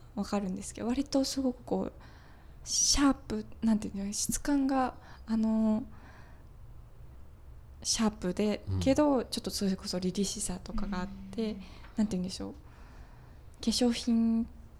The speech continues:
Speaker 1: の写真にはちょっと表現がすごく素敵なので、っていうのもあって、こういった表紙になりましたね。
Speaker 2: そうです。ロワザオイルのこの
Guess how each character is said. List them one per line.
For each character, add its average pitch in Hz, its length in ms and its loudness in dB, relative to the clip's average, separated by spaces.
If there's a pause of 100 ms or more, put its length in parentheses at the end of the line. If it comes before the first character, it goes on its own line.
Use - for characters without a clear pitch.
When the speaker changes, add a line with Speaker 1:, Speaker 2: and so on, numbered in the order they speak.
(1080)
Speaker 1:
の 226 220 6
写 226 200 2
真 240 320 6
に 240 120 8
は 214 100 4
ち 226 140 -6
ょ - 20 -8
っ - 100 -10
と - 120 2
表 233 240 8
現 214 160 4 (1400)
が 190 160 2
す - 160 0
ご 208 120 6
く 180 160 -4
素 - 120 -2
敵 202 260 0
な 202 160 2
の 180 160 -2
で、 185 320 0 (1160)
っ - 40 -14
て 240 100 2
い 254 80 6
う 247 60 6
の 240 120 6
も 240 100 4
あ 254 40 4
っ 247 40 2
て、 269 560 0 (200)
こ 202 140 2
う 190 60 6
い 185 40 4
っ - 20 -8
た - 160 -2
表 185 300 2
紙 185 80 0
に 180 60 -4
な 175 60 -6
り 175 120 -8
ま 185 120 -8
し - 60 -12
た 180 140 -16
ね。 180 300 -10 (1700)
Speaker 2:
そ 127 240 6
う 85 40 2
で 73 60 2
す。 - 180 -2 (420)
ロ 123 180 10
ワ 143 120 8
ザ 151 140 6
オ 160 140 8
イ 139 60 8
ル 98 140 6
の 87 220 4
こ 90 160 0
の 87 400 2